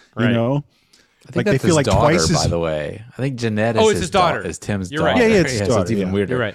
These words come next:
Speaker 1: But that,
Speaker 2: You're
Speaker 1: I,
Speaker 2: right.
Speaker 1: actually,
Speaker 2: You're right.
Speaker 1: personally, that house situation to me is the most chilling in a weird way because it feels very out of control, but it's a nice domestic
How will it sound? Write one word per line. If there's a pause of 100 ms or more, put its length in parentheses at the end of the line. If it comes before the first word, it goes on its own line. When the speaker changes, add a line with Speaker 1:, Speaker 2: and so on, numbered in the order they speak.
Speaker 1:
But
that,
Speaker 2:
You're
Speaker 1:
I,
Speaker 2:
right.
Speaker 1:
actually,
Speaker 2:
You're
right.
Speaker 1:
personally,
that
house (460)
situation
to
me
is
the
most
chilling
in
a
weird
way
because (240)
it
feels
very
out
of
control, (260)
but
it's
a
nice
domestic